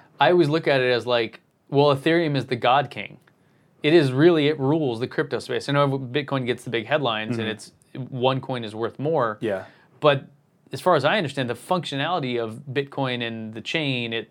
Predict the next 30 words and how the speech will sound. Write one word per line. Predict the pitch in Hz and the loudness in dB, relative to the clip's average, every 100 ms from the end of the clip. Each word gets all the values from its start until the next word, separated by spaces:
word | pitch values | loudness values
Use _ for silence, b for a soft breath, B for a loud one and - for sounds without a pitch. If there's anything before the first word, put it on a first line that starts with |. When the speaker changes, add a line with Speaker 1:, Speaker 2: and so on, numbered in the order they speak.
| - | -4
Speaker 1:
runs | 135 180 135 | -2 0 -2
on | 113 110 110 110 b b b - | -4 -2 -6 -8 b b b -10
is | 123 | -2
fairly | 190 160 131 | 2 4 2
limited. | 156 135 104 - - - | 0 -6 -6 -10 -16 0
Speaker 2:
Yeah. | 139 107 - - | 2 2 0 -8
Speaker 1:
You | 120 | -2
know, | 113 | 0
the | 127 | 0
amount | 135 127 | 0 0
of | |
transactions | 120 123 143 143 143 139 | -2 -2 0 -2 -2 0
it, | 135 139 - | 0 -2 -6
it | 135 | -6
can | 139 | -4
do | 131 135 | -2 0
are | 117 | 0
Speaker 2:
Mm-hmm. | 120 | -2
Speaker 1:
super | 104 156 143 | -2 -2 0
limited, | 135 135 127 123 | -2 0 -2 -2
so | |
you | 117 110 | -6 -6
couldn't | 143 135 | -8 -6
really | 127 117 | -6 -4
use | 156 156 | -4 -2
it | 156 | -2
as | 135 | -2
a | 139 | -4
currency. | 143 131 123 - 123 120 | -4 -4 -4 -4 -2 0
Speaker 2:
Yeah. | 98 87 | 0 -2